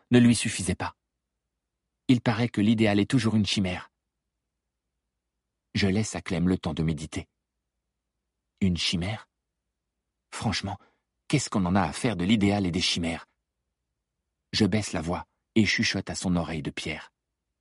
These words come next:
On s'en fiche, non ? On le sait bien qu'on est unique. Pas parfaite, mais unique. Je me déplace légèrement. Un pas à droite,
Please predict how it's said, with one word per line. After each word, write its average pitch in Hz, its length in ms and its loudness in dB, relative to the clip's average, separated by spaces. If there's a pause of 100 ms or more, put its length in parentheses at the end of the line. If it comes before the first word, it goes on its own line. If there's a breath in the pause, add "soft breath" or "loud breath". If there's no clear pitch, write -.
(880)
On 101 100 -4
s'en - 180 -6
fiche, - 360 -6
non ? 98 140 -4 (1000)
On 131 60 4
le 110 60 2
sait - 160 -6
bien 120 220 -4
qu'on 123 180 0
est 117 60 6
unique. 113 440 0 (960)
Pas - 140 -4
parfaite, - 480 -6 (680)
mais 85 140 0
unique. 139 440 2 (1400)
Je 101 100 2
me 78 140 0
déplace 104 400 0
légèrement. 95 460 0 (640)
Un 113 140 4
pas 107 180 0
à 85 80 -4
droite, - 380 -8